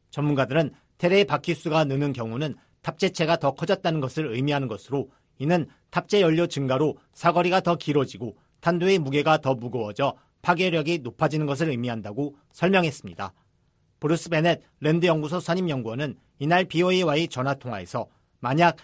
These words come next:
이 텔이 진짜라면 텔에 탑재하게 될 미사일은 북한이 지금까지 보여준 어떤 미사일보다 사거리가 길고 여러 개의 탄두를 탑재할 수 있는 역량을 갖췄을 것이라고 말했습니다. 이어 북한은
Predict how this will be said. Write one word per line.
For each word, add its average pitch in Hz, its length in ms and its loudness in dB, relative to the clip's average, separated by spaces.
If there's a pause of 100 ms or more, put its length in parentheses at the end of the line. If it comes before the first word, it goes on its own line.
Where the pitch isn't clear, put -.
(120)
이 170 180 -2
텔이 185 300 -2
진짜라면 143 760 -2 (240)
텔에 185 240 2
탑재하게 185 440 -4
될 175 200 -2
미사일은 127 520 -4 (220)
북한이 156 460 -2 (180)
지금까지 170 520 0
보여준 151 420 2
어떤 151 340 -4
미사일보다 131 640 -2 (160)
사거리가 175 500 2
길고 131 480 -2 (220)
여러 139 160 2
개의 175 240 0
탄두를 175 400 -2
탑재할 170 320 -4
수 170 120 -6
있는 151 260 -2
역량을 123 440 -2 (240)
갖췄을 156 480 -2
것이라고 135 640 -6 (220)
말했습니다. 120 680 -4 (640)
이어 151 320 6 (160)
북한은 160 440 0